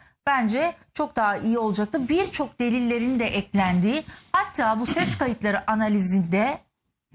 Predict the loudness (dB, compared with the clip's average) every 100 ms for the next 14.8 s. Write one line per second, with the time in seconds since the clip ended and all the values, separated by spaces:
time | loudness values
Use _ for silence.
0 | -8 -4 -2 0 -2 -2 -2 2 2 2
1 | 0 0 0 -2 -4 -2 0 0 0 0
2 | 0 -2 0 0 0 0 -2 -2 0 2
3 | 0 -4 _ _ -2 2 2 0 2 4
4 | 4 4 4 2 2 2 0 -2 0 0
5 | 0 -2 -2 -8 _ _ -2 0 0 -2
6 | -2 -2 -2 -2 -2 0 2 2 0 -2
7 | 0 0 0 0 0 0 0 -4 -2 0
8 | 2 0 0 0 0 0 -2 -6 -16 _
9 | _ _ _ -2 2 2 0 -2 0 -2
10 | -2 -2 0 0 2 2 2 0 -2 -4
11 | _ -10 -4 -4 -2 -4 0 0 2 2
12 | 0 0 2 2 2 -2 -2 -2 -2 -2
13 | -2 -4 -4 -2 0 0 0 0 0 2
14 | 2 0 -2 -2 2 2 2 0